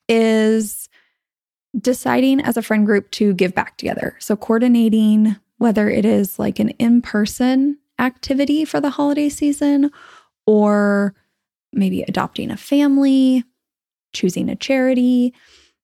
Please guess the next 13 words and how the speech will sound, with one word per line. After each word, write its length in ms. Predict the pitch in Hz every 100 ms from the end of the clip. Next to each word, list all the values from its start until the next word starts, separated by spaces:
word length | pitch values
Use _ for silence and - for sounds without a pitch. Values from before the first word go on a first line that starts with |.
| -
and 320 | 202 208 208
coordinating 540 | 202 254 240 240 240 226
a 80 | 220
way 280 | 220 226 214
that 200 | - -
you 220 | 196 202
can 720 | - 208 - - 78 226 196 _ _ _ 185
give 160 | 196
back 320 | - - - -
together. 340 | - - - _ _ _ _ _ _ _ _ _ _ _ _ _ _ 196
Okay, 320 | - - -
and 120 | 220 220
then 260 | 226 226